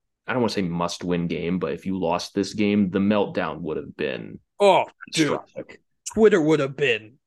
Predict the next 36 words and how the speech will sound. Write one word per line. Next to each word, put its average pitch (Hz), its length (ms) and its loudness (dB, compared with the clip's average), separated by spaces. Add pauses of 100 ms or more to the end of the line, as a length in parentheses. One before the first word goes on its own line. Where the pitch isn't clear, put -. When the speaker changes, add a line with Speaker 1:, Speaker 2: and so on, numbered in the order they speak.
(220)
Speaker 2:
fucking 147 280 0
imploded. 110 540 -6
It 135 140 -4
would 151 100 4
have 127 120 -4
broken 120 340 0
again 107 300 -8
from 117 160 -12
all 110 80 -6
the 110 120 -2
Avs 113 280 -4
fans 110 260 -10
freaking 113 340 -10
the - 60 -16
fuck - 260 -12
out. - 360 -12
Speaker 1:
Yeah, 92 100 -2
you, 95 280 2
you 104 140 4
would 104 120 4
open 113 280 4
your 92 120 2
homepage 90 420 -2
and 78 100 -10
your 69 80 -6
phone 78 320 -4
would 65 80 -10
just - 160 -10
explode. - 560 0
Speaker 2:
Yeah. - 280 -2 (100)
Speaker 1:
Like, - 240 -10
just 87 180 -6 (160)
blow 95 440 2
up 85 160 -2
into 78 120 -6
pieces - 580 -10